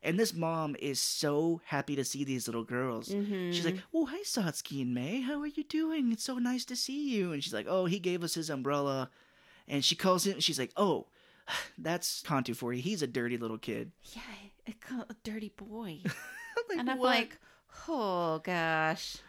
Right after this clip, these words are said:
Speaker 1: And I'm like, she's so excited to see them over her own bo-, over her own son.
Speaker 2: I have so many problems with this little episode here that,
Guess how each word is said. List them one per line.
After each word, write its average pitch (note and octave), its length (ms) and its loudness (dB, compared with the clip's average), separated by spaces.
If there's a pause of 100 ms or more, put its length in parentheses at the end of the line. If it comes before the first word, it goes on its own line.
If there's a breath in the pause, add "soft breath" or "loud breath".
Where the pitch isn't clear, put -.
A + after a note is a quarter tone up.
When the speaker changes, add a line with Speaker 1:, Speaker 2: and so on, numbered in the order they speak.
(260 loud breath)
Speaker 1:
And F3+ 80 0
I'm F3+ 80 2
like, E3+ 140 0
she's - 180 4
so G#3+ 140 8
excited F#3+ 480 2
to E3 60 2
see G#3+ 200 0
them E3+ 160 2
over D#3+ 220 0
her D#3 180 0
own E3+ 200 2
bo-, D3+ 320 -2
over D3+ 240 0
her D3+ 180 4
own D3+ 120 4
son. C3+ 480 2
Speaker 2:
I - 40 0
have A3+ 80 -4
so G3+ 340 0
many F3+ 220 0
problems E3 600 -2
with D#3+ 160 -10
this D#3+ 240 -8
little D#3 260 -6
episode D#3 500 -6
here D#3 320 -6
that, D3+ 180 -8